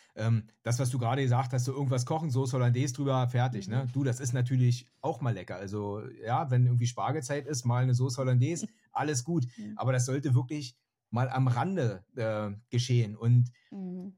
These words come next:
Speaker 1: auch frisch kochen und täglich frisch kochen, umfangreich kochen, äh, hat jetzt nicht unbedingt was mit viel Arbeit zu tun. Also wenn man jetzt, äh,
Speaker 2: Nee.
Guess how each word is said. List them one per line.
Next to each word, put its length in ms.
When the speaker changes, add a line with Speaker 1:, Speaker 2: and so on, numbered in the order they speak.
Speaker 1:
auch 120
frisch 440
kochen 340
und 140
täglich 380
frisch 220
kochen, 240
umfangreich 560
kochen, 400
äh, 180
hat 180
jetzt 280
nicht 160
unbedingt 360
was 160
mit 120
viel 280
Arbeit 300
zu 100
tun. 200
Also 160
wenn 100
man 100
jetzt, 260
äh, 60
Speaker 2:
Nee. 420